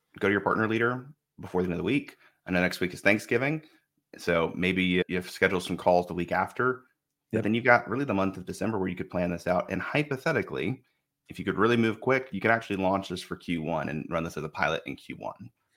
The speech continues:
Speaker 1: So again, even
Speaker 2: Absolutely.
Speaker 1: based on the current timelines, you can still run this as a starting program for next year. So as,
Speaker 2: Yeah.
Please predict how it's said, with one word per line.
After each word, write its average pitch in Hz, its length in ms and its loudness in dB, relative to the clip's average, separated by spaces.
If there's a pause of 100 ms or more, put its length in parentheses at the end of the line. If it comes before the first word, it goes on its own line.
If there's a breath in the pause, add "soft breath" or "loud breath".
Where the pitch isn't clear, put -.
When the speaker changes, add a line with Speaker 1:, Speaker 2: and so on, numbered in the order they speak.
Speaker 1:
So - 120 -6
again, 92 220 4
even - 20 4
Speaker 2:
Absolutely. 107 340 2
Speaker 1:
based 104 120 0
on 101 40 2
the 92 80 0
current 95 300 2
timelines, 110 640 0
you 104 480 -4
can 98 180 -2
still 95 200 0
run 87 260 0
this 80 200 -8
as 78 120 -10
a 80 60 -8
starting 82 360 0
program 80 380 -2
for - 120 -8
next 73 260 -8
year. - 160 -8
So 87 320 2 (840 soft breath)
as, 98 220 6
Speaker 2:
Yeah. 107 100 2